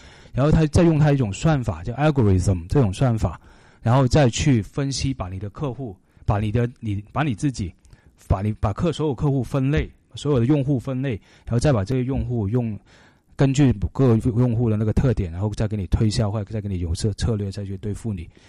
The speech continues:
其实这种东西就是说，有句话很经典，就是说，Google 的东西很多都是 free 的，它把全世界的网络一瞬间可以帮你搜索出来，所有东西都是 free 的。Amazon 这些东西所有都是 free 的，Facebook 这些都是 free 的。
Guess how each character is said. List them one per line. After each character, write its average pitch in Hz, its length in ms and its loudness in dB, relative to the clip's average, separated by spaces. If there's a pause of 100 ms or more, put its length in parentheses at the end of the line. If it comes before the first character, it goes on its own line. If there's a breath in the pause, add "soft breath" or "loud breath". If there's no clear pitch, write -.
(220 soft breath)
其 - 100 0
实 165 80 6
这 175 140 4
种 131 80 4
东 127 160 4
西 131 120 4
就 135 100 4
是 123 80 4
说， 120 160 2
有 104 100 0
句 123 80 4
话 156 160 4
很 110 100 2
经 113 200 2
典， 90 100 0
就 101 100 -4
是 95 40 -6
说， 95 160 0 (420 loud breath)
Google 175 280 6
的 123 60 6
东 139 140 6
西 135 180 4
很 113 160 -2
多 107 140 4
都 117 140 4
是 117 100 4
free 113 280 2
的， 87 140 -4
它 123 120 0
把 - 180 -2
全 - 300 0
世 135 100 0
界 117 180 4 (360)
的 101 100 4
网 90 220 -2
络 117 120 2
一 107 80 4
瞬 113 280 2
间 107 240 0 (400 soft breath)
可 120 100 -2
以 113 80 4
帮 117 160 2
你 98 60 2
搜 113 200 2
索 107 180 0
出 - 160 0
来， 92 200 -2 (380 soft breath)
所 - 160 4
有 160 40 6
东 139 120 6
西 135 60 6
都 131 140 6
是 - 0 -
free 120 240 2
的。 98 120 -2
Amazon 120 520 0 (220)
这 156 120 2
些 135 40 6
东 135 80 6
西 127 140 4
所 127 160 4
有 107 80 6
都 107 140 6
是 - 120 2
free 117 80 6
的， 92 220 -2
Facebook 165 500 4
这 135 100 -2
些 123 40 0
都 120 100 0
是 113 140 -2
free 107 240 0
的。 85 80 -8